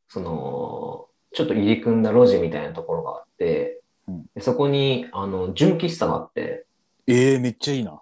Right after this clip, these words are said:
Speaker 1: そう。その純喫茶、あ、この地にあるなんて俺、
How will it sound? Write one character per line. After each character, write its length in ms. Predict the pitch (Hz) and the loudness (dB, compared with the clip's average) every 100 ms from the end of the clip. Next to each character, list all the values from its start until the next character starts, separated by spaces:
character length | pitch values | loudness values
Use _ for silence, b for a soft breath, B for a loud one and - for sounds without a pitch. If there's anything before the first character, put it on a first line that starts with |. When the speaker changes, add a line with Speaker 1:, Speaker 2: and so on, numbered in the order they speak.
| _ | _
Speaker 1:
そ 420 | - 110 92 - | -2 0 0 -4
う。 40 | - _ | -16 _
そ 80 | 104 | -2
の 40 | |
純 200 | 90 202 | 4 4
喫 160 | - 214 | 4 0
茶、 200 | - 120 | 2 4
あ、 320 | 98 80 - - _ _ _ _ _ _ _ _ _ _ - | 4 2 -2 -12 _ _ _ _ _ _ _ _ _ _ -10
こ 320 | - - - 135 | -8 -10 -2 2
の 120 | 151 | 2
地 160 | 151 | 2
に 80 | 143 | 2
あ 100 | 113 | 4
る 80 | 123 | 4
な 120 | 104 | 2
ん 120 | 85 | -2
て 120 | - 80 | -4 -4
俺、 360 | 85 82 - | -2 -6 -8